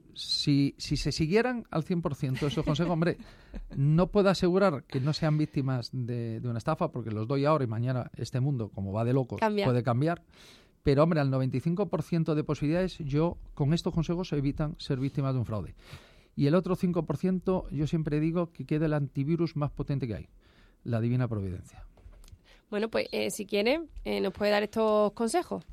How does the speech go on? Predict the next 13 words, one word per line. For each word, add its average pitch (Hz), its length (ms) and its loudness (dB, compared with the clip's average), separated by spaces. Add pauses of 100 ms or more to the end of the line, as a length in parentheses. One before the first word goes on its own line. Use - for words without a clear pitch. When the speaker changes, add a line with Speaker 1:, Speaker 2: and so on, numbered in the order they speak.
(120)
Speaker 1:
Pues 123 120 -6
mira, 123 180 -2 (380)
<clears throat> - 1400 -2
como 139 180 4
os 135 140 6
decía 139 240 2
antes, 180 260 0
el 151 100 2
primero 175 300 0
es 202 120 -2
que - 120 -2
hacer 151 220 0
clic - 440 -2